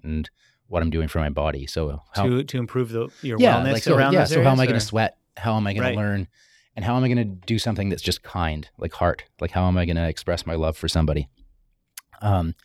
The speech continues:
Speaker 1: and then once I've done all of that, I pull out, and you, we talk about leadership lessons. One of mine is essentialism, like, make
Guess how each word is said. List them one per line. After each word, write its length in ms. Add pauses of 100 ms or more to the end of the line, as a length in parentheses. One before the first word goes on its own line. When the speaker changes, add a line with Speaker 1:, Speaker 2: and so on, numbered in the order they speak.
(600)
Speaker 1:
and 180
then 100
once 160
I've 160
done 180
all 200
of 80
that, 280 (600)
I 80
pull 240
out, 400 (260)
and 280 (1000)
you, 140 (120)
we 80
talk 200
about 160
leadership 380
lessons. 380
One 120
of 80
mine 240
is 100
essentialism, 680
like, 140
make 220